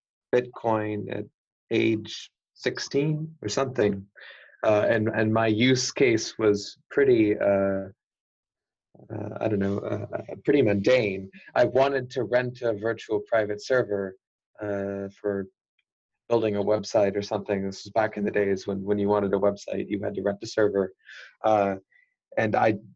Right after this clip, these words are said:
couldn't get a credit card because I wasn't, uh, of legal age in the United States. So I said, "Hmm, is there any other way I could, like, purchase this thing online?" I didn't,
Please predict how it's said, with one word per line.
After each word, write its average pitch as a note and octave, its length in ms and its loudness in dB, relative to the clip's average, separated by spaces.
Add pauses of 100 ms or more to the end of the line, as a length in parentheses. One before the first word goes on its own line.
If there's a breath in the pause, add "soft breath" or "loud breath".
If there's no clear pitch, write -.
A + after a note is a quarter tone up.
(280)
couldn't E3+ 320 0
get B2 140 2
a A2+ 40 2
credit D#3+ 300 0
card G2 260 0
because G#2 280 -6
I G#2 80 0
wasn't, G#2 520 0 (240)
uh, G2+ 100 -2
of G2+ 200 0
legal G#2 300 0
age G#2 500 0
in G#2 80 -10
the G2+ 80 -8
United G2 420 -6
States. - 480 -2 (500 loud breath)
So G#2 180 2
I G3 100 0
said, G2+ 220 -2
"Hmm, G#2 320 0
is G2 80 -4
there G#2+ 120 0
any A2 220 2
other G#2 180 4
way G#2+ 280 4
I G#2 100 6
could, G2+ 320 0 (260 soft breath)
like, G#2+ 220 -4
purchase A2+ 340 -2
this G#2 220 -10
thing A2+ 140 0
online?" G2+ 680 -2 (120)
I G#2 160 -2
didn't, G2+ 340 -4